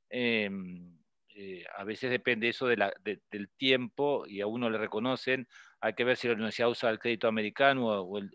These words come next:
o el sistema europeo de créditos, bueno, cómo se mide la actividad, pero bueno, se, se puede expresar el certificado, eh, o el transcript o lo que sea que corresponda a esta actividad,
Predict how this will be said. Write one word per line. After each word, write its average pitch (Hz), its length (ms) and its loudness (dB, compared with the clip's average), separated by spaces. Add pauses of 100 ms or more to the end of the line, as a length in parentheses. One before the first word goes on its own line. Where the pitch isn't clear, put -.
(100)
o 98 160 -6
el 98 100 -10
sistema 110 400 -6
europeo 143 600 2
de 110 100 0
créditos, 165 480 0
bueno, 104 300 -8 (300)
cómo 113 240 -6
se 117 120 -6
mide 117 300 0
la 110 140 0
actividad, 135 480 -4
pero 165 140 -4
bueno, 113 180 -4
se, - 160 -20
se - 160 -12
puede 123 240 2
expresar 139 580 4
el 131 160 -6
certificado, 139 840 2 (560)
eh, 107 160 -4
o 98 80 -6
el 95 220 -8
transcript 147 640 2
o 113 140 2
lo 107 120 0
que 92 120 -8
sea 135 480 6
que 110 100 -10
corresponda 117 580 -2
a - 20 2
esta 113 180 -2
actividad, 165 560 0